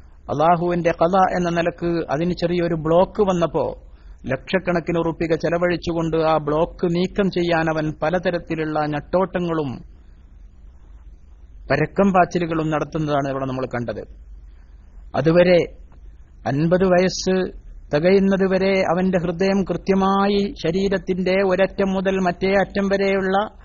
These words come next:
രക്തത്തിന്റെ സർക്കുലേഷൻ കൃത്യമായി നടത്തിക്കൊണ്ടിരുന്നപ്പോ, അവനതിനെക്കുറിച്ച് യാതൊരു ചിന്താഗതിയുമില്ലായിരുന്നു. അള്ളാഹുവിന്റെ ഈ മഹത്തായ അനുഗ്രഹത്തെക്കുറിച്ച്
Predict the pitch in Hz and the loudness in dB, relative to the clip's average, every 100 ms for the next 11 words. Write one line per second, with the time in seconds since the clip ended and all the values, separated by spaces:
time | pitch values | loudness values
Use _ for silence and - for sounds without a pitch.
0 | - - - - - 139 151 - 196 202 | -20 -20 -20 -16 -2 0 0 0 0 2
1 | 196 185 190 180 - 202 196 190 190 180 | 2 2 2 0 0 0 2 0 -2 -2
2 | 180 - 208 196 196 175 175 208 202 196 | -4 0 2 2 2 2 0 0 0 0
3 | 185 190 180 135 - - - - - - | 0 -2 0 -2 -4 -14 -20 -20 -20 -20
4 | - - - - - - - - - 117 | -20 -20 -20 -20 -20 -20 -20 -20 -8 -4
5 | 131 175 175 170 170 165 - 156 139 160 | 0 0 0 -2 -2 -4 -2 0 0 0
6 | 170 165 156 170 180 180 175 170 165 165 | -4 -4 0 2 2 0 -2 0 0 0
7 | 165 160 156 147 151 165 170 170 165 165 | 0 -2 -2 -2 2 2 2 -2 -2 -2
8 | 156 147 170 - 170 160 156 156 160 170 | 0 0 -2 0 2 2 0 -2 -2 -2
9 | 170 175 170 170 190 147 | 0 -2 -2 -2 -2 -4